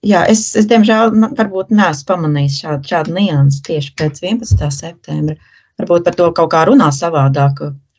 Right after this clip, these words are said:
politiskās aprindās vai, vai kā, bet, nu, katrā ziņā, katrā ziņā profesionāla vēsturnieku, ā, vidū, ā, krustakaru pētniecība notiek. Bet es, diemžēl, pēdējā laikā tam tik ļoti vairs nesekoju, jo man ir, ā,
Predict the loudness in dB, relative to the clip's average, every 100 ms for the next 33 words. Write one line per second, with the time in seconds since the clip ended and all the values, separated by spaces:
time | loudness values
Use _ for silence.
0 | _ 0 0 0 -4 -6 -4 -2 -4 -4
1 | -4 0 2 2 2 -4 -4 -8 -8 -6
2 | -4 -6 -10 -6 -4 -4 -4 -4 -4 -4
3 | -4 -6 -14 -20 _ _ -4 0 2 2
4 | 2 2 0 0 0 2 2 0 -2 -8
5 | -8 -12 -10 -8 -6 -6 -4 -2 -4 -6
6 | _ _ _ _ _ _ _ -8 -8 -4
7 | -4 -4 -6 -4 0 0 0 -4 -2 2
8 | 2 0 -10 -14 _ _ _ _ _ _
9 | _ _ _ _ _ _ _ _ _ _
10 | _ -4 0 0 2 0 2 0 -2 _
11 | -2 2 4 4 4 2 0 -2 -2 0
12 | 2 2 0 -2 0 0 -2 -8 -4 -2
13 | 0 2 0 -2 -2